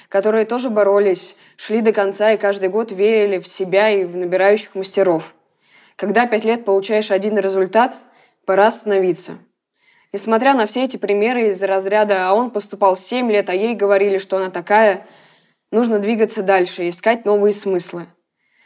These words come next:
Спасибо всем педагогам, даже мастерам, которые в меня все это время верили, поддерживали и помогали. Это неоценимо.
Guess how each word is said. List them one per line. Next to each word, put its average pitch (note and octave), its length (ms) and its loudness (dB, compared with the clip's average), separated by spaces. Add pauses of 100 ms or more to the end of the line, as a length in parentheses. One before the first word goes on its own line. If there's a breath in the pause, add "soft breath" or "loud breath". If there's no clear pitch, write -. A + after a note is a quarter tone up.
(140)
Спасибо B3 460 2
всем B3+ 240 -4
педагогам, G#3 640 0
даже G#3 260 2
мастерам, G3+ 540 0
которые G#3+ 400 0
в F#3+ 80 -6
меня G3+ 400 0
все - 200 -4
это G3 200 -2
время G3+ 300 0
верили, G3+ 540 0 (380 loud breath)
поддерживали G3 680 0
и F#3+ 40 0
помогали. F#3 600 0 (520)
Это G3 160 -2
неоценимо. G3+ 680 2